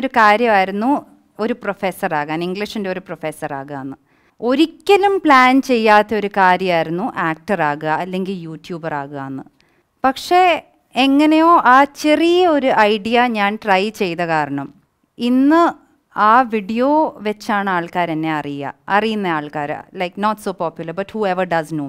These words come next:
me. അത് കാരണം ഞാനിപ്പോൾ പറയുന്നത് എന്താണെന്ന് വെച്ചാൽ നിങ്ങള് വലിയ പ്ലാൻ "എൻ്റെ നടന്നില്ല, ഞാൻ വിചാരിച്ച പോലെയല്ല എൻ്റെ ജീവിതം പോകുന്നേന്ന്" പറഞ്ഞ് വിഷമിച്ചിട്ട് കാര്യമില്ല. നിങ്ങള് പ്ലാൻ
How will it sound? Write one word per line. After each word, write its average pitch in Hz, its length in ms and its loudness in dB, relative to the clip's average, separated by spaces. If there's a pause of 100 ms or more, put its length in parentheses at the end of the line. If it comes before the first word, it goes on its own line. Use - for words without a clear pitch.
me. 135 60 -10 (480)
അത് 220 200 0
കാരണം 320 360 4 (560)
ഞാനിപ്പോൾ 311 520 2
പറയുന്നത് 269 420 2
എന്താണെന്ന് 285 320 4
വെച്ചാൽ 294 380 4 (680)
നിങ്ങള് 311 340 6 (180)
വലിയ 269 240 0 (180)
പ്ലാൻ 247 480 4 (420)
"എൻ്റെ 240 240 0
നടന്നില്ല, 226 540 2 (560)
ഞാൻ 233 180 0 (160)
വിചാരിച്ച 226 440 4 (100)
പോലെയല്ല 240 460 2
എൻ്റെ 226 220 0
ജീവിതം 214 300 -2 (100)
പോകുന്നേന്ന്" 226 560 -2
പറഞ്ഞ് 202 280 -2 (180)
വിഷമിച്ചിട്ട് 240 640 -4 (100)
കാര്യമില്ല. 185 520 0 (140)
നിങ്ങള് 240 300 2 (560)
പ്ലാൻ 254 300 6